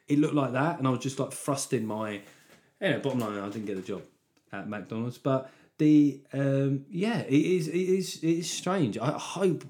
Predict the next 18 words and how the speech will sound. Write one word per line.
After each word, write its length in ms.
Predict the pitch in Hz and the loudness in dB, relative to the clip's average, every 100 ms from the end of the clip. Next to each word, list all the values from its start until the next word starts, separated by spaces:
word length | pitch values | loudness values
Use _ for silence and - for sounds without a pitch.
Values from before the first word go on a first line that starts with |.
| - | -12
I 100 | 131 | -8
hope 500 | 131 160 180 160 117 - _ _ _ _ _ - | -8 -2 2 2 2 -10 _ _ _ _ _ 0
not, 260 | 135 127 131 | 0 0 0
like 300 | 131 117 - | 0 -2 -8
so 240 | - 160 | -2 2
many 220 | 151 143 | 6 6
other 160 | 139 113 | 4 2
things, 260 | - 95 92 | -4 -6 -6
that 80 | |
it's 100 | 98 | -6
not 180 | 120 107 | -4 -4
one 200 | 107 110 | -4 -4
of 100 | 101 | -4
those 220 | 104 98 | -4 -6
things 260 | - 101 95 | -6 -8 -8
that 120 | 98 | -10
gets 220 | 104 95 | -10 -10
worse 540 | 104 110 110 110 - | -6 -4 -4 -6 -12